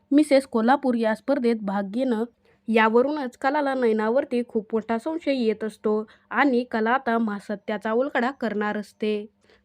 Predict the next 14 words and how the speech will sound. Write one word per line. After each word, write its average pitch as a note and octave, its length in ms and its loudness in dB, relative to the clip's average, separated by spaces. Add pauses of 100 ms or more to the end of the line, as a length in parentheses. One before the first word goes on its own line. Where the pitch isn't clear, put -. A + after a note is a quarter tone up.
परंतु C#4+ 380 4
नैना C#4+ 340 2
इतकी C#4 320 -4
मूर्ख A#3 360 0
असते A3+ 380 -4
की B3 300 -2 (560)
तिने D4 260 2
जे C4+ 260 2
बोललेलं A#3 560 0
खोटं A3+ 300 -2
आहे, A#3+ 260 0
म्हणजे B3 340 -2
प्रेग्नन्सीचं A3 840 -6
खोटं, C#4+ 380 -2